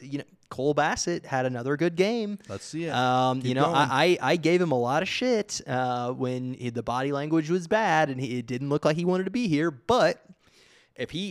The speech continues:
Speaker 1: if he can bear down and play well, if, if him and Max can play well, we have a, a nice little combination in the middle of that midfield. If, if Ronan can play a forward pass once in a while,
Speaker 2: Mm-hmm.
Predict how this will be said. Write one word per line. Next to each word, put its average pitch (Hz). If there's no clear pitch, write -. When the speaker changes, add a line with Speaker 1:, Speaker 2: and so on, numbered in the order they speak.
Speaker 1:
if 123
he 175
can 165
bear 139
down 131
and 139
play 135
well, 120
if, 110
if 139
him 208
and 131
Max 139
can 277
play 269
well, 254
we 135
have 127
a, 117
a 113
nice 120
little 175
combination 147
in 175
the 120
middle 156
of 156
that 147
midfield. 190
If, 120
if 120
Ronan 202
can 127
play 156
a 135
forward 151
pass 175
once 190
in 190
a 190
while, 185
Speaker 2:
Mm-hmm. 113